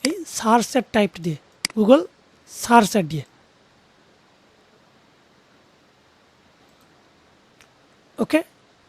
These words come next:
যেদিন আমি পিম্যাক্স পড়াবো, সেদিন বলেই দিবা না, "আজকে থেকে পিম্যাক্স, আজকে থেকে ডিসপ্লে।" কিন্তু নেক্সট টাইম কিন্তু আমি আর বলবো না। কারণ আমি বলে, আবারও বলতেছি, যতদিন আমি ম্যানুয়ালি বলবো, ততদিন ধরে আমি যাই বলতেছি,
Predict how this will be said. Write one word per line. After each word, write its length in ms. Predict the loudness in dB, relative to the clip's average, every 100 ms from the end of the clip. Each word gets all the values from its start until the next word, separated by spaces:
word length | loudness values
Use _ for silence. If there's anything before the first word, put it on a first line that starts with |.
| _ _ _ _ _ _ _ _ -8
যেদিন 280 | 2 6 8
আমি 120 | 6 6
পিম্যাক্স 280 | 4 6 6
পড়াবো, 200 | 6 6
সেদিন 180 | 6
বলেই 220 | 8 8 8
দিবা 180 | 4
না, 60 | 2
"আজকে 180 | 0 -4
থেকে 140 | -6
পিম্যাক্স, 340 | -4 -4 -4 -8
আজকে 180 | -4
থেকে 120 | -2 0
ডিসপ্লে।" 340 | -2 -4 -8 -10 -20 -20 -20 -20 -20 -8 2
কিন্তু 200 | 6 6
নেক্সট 140 | 4
টাইম 100 | 2
কিন্তু 140 | 6
আমি 60 | 6
আর 60 | 8
বলবো 220 | 6 4
না। 140 | -4 -14 -20 -20 -10 2
কারণ 240 | 4 6
আমি 100 | 4
বলে, 260 | 6 6 6
আবারও 220 | 6 6
বলতেছি, 360 | 6 4 2 -2 -4 -20 -20 -20 -16 0
যতদিন 360 | 6 8 8 4
আমি 120 | 4
ম্যানুয়ালি 400 | 6 6 8 8
বলবো, 320 | 10 8 6 -2 -14 -20 _ 0
ততদিন 240 | 4 6
ধরে 180 | 6 4
আমি 120 | 4
যাই 260 | 6 6 6
বলতেছি, 460 | 2 0 -2 -4